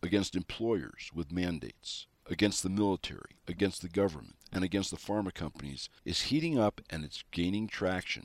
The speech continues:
If you've been injured by a vaccine, by the covid juice, you know, the safe and effective covid juice, you need to gear up your claim and get with these hundreds of attorneys now that are entering this field. This is one of the ways to stop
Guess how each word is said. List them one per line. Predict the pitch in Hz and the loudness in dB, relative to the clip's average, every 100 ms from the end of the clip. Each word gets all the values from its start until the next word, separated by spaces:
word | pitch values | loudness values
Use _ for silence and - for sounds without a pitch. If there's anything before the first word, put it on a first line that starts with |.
| - | -10
If | 85 - | -10 -4
you've | 87 127 | 0 4
been | 160 156 | 6 6
injured | 151 131 113 | 4 2 2
by | 104 98 | 4 6
a | |
vaccine, | 95 98 95 - 101 78 62 73 _ - | 4 2 2 0 0 -4 -6 -14 _ -6
by | 82 | -4
the | 73 | -4
covid | - 113 113 107 87 | 0 2 4 2 0
juice, | 90 104 110 - - | 0 0 -2 -4 -4
you | 90 | 2
know, | 98 | 2
the | 92 | 2
safe | - - 95 85 | 0 0 0 -2
and | |
effective | 95 - 95 - 95 - | -6 -2 -2 -2 -6 -4
covid | 95 95 95 | -4 -2 -4
juice, | 82 90 95 - - - - - | -4 -4 -4 -4 -10 -12 -14 0
you | 113 | 4
need | 120 104 | 4 4
to | 80 | -2
gear | 71 87 117 117 | -6 0 4 6
up | 117 - | 4 4
your | 104 | -6
claim | - - 98 92 90 90 _ - | -8 -4 0 2 0 -4 _ -6
and | 80 76 73 | -6 -6 0
get | 95 101 | 2 4
with | 107 90 - - | 2 -6 -10 -8
these | 90 - | -2 -2
hundreds | - 165 131 110 | 2 2 2 0
of | 87 | -2
attorneys | - 117 98 73 | -4 -2 -4 -4
now | 78 73 | -6 -6
that | 71 73 | -6 -10
are | 69 | -6
entering | 92 80 82 73 | -6 -6 -6 -6
this | 73 - | -6 -6
field. | - 64 50 - - | -6 -10 -12 -16 0
This | 123 | 2
is | 113 104 | 2 0
one | 110 143 147 | 0 2 4
of | 113 | 2
the | |
ways | 101 104 95 87 | 4 6 6 4
to | - | 2
stop | - - 90 71 - | 2 2 2 0 -6